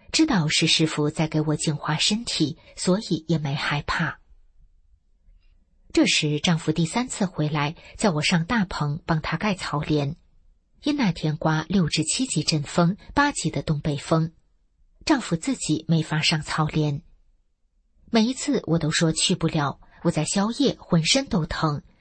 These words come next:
晕得坐都坐不了，没法去。他叹口气又走了。我无可奈何地看他走后，就想背背法吧。这时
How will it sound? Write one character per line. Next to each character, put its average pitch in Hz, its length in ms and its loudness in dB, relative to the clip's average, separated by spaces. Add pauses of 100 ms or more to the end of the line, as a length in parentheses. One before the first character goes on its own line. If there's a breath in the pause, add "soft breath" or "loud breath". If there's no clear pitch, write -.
(160 soft breath)
晕 302 160 2
得 190 120 0
坐 240 300 0
都 160 160 -4
坐 151 220 -2
不 - 100 -2
了， 147 360 0
没 175 200 4
法 175 180 -2
去。 - 440 -2 (1040)
他 - 140 0
叹 277 220 -2
口 151 260 -2
气 147 460 0
又 180 100 2
走 156 260 -4
了。 147 240 -4 (1080)
我 208 100 2
无 190 160 0
可 - 180 0
奈 185 200 2
何 156 220 0
地 156 100 0
看 156 200 -2
他 160 200 -2
走 160 180 -4
后， 147 380 -2 (160 loud breath)
就 180 120 2
想 151 340 -2
背 262 160 2
背 165 120 2
法 143 300 -6
吧。 151 300 -4 (1120)
这 269 140 2
时 151 340 0